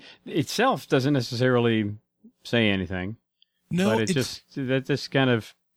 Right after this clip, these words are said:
Speaker 2: to me, when she did
Speaker 1: Turns
Speaker 2: it,
Speaker 1: them on her.
Speaker 2: it was, it, it just, "Oh, she's just creating a diversion." That, and that was just exactly
Speaker 1: Mm.
Speaker 2: what she was doing. And it just, for whatever reason, it clicked with me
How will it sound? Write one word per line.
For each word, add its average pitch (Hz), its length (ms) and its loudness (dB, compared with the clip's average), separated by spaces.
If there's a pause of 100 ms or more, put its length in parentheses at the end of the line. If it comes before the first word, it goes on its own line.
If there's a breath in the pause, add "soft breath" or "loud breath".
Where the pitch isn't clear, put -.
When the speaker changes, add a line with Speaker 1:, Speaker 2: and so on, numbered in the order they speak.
(160)
Speaker 2:
to 175 120 -2
me, 202 420 0
when 170 200 -2
she 165 160 -2
did 156 260 -4
Speaker 1:
Turns 208 140 -2
Speaker 2:
it, 135 80 -8
Speaker 1:
them 117 100 -2
on 101 80 -4
her. 95 80 -6
Speaker 2:
it 147 140 -2
was, 147 440 -2
it, - 560 -10
it - 120 -2
just, 120 320 0 (100)
"Oh, 156 160 -2
she's 143 320 -2
just 131 280 -2
creating 120 340 -2
a 113 40 0
diversion." 117 760 -2 (420)
That, 135 140 -2
and 139 100 0
that 147 80 0
was 170 180 0
just 165 160 0
exactly 156 380 -2
Speaker 1:
Mm. - 40 -2
Speaker 2:
what 127 120 -2
she - 100 0
was 123 160 0
doing. 214 420 -4 (540)
And 139 200 -2
it 127 80 0
just, 131 360 -4
for - 280 -4
whatever 147 360 -2
reason, 147 360 0
it - 240 -6
clicked - 260 -4
with 156 140 -2
me 123 340 -2